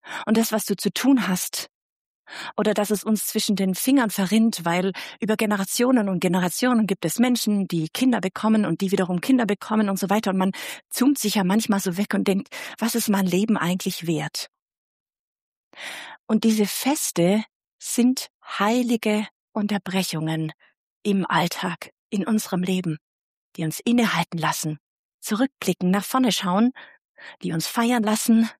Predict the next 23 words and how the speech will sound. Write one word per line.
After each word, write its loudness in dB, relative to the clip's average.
die -4
uns 0
er-, 0
erinnern, 2
vielleicht -2
auch -4
zwischendurch 0
mal 4
mit 2
Stille, 2
dass -4
das -2
Leben 4
eben 4
mehr 4
ist -6
als -2
nur 2
ein 2
Rennen 2
oder 0
ein 0
Vergehen. -2